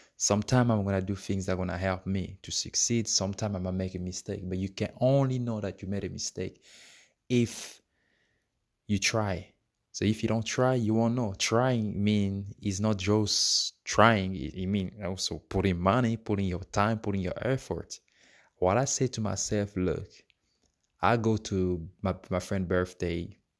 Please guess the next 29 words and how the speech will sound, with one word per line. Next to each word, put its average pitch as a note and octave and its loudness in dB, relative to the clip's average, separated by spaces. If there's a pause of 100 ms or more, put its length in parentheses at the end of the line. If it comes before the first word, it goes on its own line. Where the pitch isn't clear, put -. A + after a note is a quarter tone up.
(160)
sometime F2+ 2
three F#2 -4
times F2+ -2
a F2 -6
month F#2 -6
or E2+ -8
whatever. F2 -6 (260)
When F2 0
I G#2 4
go G#2+ 2
out, G#2+ -2
I F2+ -6
spend F2+ -2
a E2+ -6
lot F#2 0
of F2+ -4
money. F#2 -4 (1120)
But E2+ -4
what G2 6
do G#2+ 2
I G#2 4
gain F#2+ 0
back F#2+ 0
from F2 -8
that? F#2+ -8 (280)
I F#2 -4
gain F2 -4
nothing, G2 -10
really. G2 -4